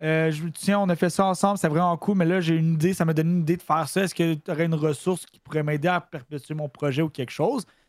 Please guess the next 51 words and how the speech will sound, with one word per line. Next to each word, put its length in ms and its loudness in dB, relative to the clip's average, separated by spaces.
C'est 60 -8
comme 180 -2
un 400 2
énorme 400 2
point 240 0
de 60 0
départ, 540 0
là. 120 0
Moi, 120 -4
c'est 100 -2
ça 140 0
qui 100 -4
arrivait. 300 0
Je 40 -6
faisais 220 2
un 160 2
événement, 500 2
j'avais 180 -2
des 120 0
bénévoles, 560 2
les 100 2
bénévoles 380 2
qui 120 -6
m'ont 140 2
marqué 380 0
après 220 -2
ça, 140 -2
c'était 200 -6
comme, « 200 -4
Ah, 260 2
euh, 560 0
je 120 -4
me 80 2
cherche 320 -2
un 140 2
stage 300 0
à 120 0
quelque 260 -8
part. » 420 -2
Puis 100 -8
je 40 -4
suis 80 -14
comme, « 120 -4
Hey, 80 2
attends, 200 0
j'ai 140 0
quelqu'un 260 0
pour 200 -8
toi, 200 0
c'est 140 -8
vrai. » 120 0